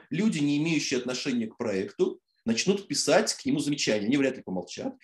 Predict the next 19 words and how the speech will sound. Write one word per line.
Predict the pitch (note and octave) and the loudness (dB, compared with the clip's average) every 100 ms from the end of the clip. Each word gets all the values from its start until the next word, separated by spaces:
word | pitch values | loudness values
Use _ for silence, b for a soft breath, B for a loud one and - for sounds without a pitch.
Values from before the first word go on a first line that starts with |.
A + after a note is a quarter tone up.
| b | b
Это | B2 C#3 | 0 2
люди | D#3 F3+ C#3 | 2 4 6
грамотные, | B2 A2+ G#2 E3 F#3+ A3+ - _ - | 8 6 4 0 2 2 0 _ -2
э, | A#2 A2+ A2 | 2 2 2
умеющие | C#3+ F3+ D#3 A#2+ B2 | 2 2 2 0 -4
писать | A#2 - A#2 | -6 -6 -6
замечания, | G#2 G2+ F#2+ G#2+ C3+ G3+ A3 B B _ - | -6 -8 -4 -2 2 4 2 B B _ -2
творческие. | B2+ A2+ - D3 - F3+ A3+ - _ | 4 4 2 -6 -4 -2 -2 -4 _
Поэтому, | - C#3 F3+ E3+ D#3+ D3+ C3+ - | 2 4 4 2 2 2 0 -2
скорее | - A2+ E3+ B3+ | -2 0 0 -2
всего, | - B2 D3+ | -2 -2 0
в | F3 | 2
рабочую | C#3 C3 B2+ A2 | 0 0 -4 -4
группу | A2 F#3 D3+ | -2 -2 -2
вернутся | A2+ B2+ D3+ - | 0 0 -2 -6
очень | - C#3 C#3 B2 A2+ | -2 -2 -2 -4 -4
интересные | A2+ G#2+ A#2+ B2 A#2 G2 G#2 | -6 -4 -2 -2 -2 -6 -6
новые | G#2+ F#2+ F2 | -4 -2 -2
вещи, | D#2+ F2 - F3+ - | -4 -6 -4 -2 -4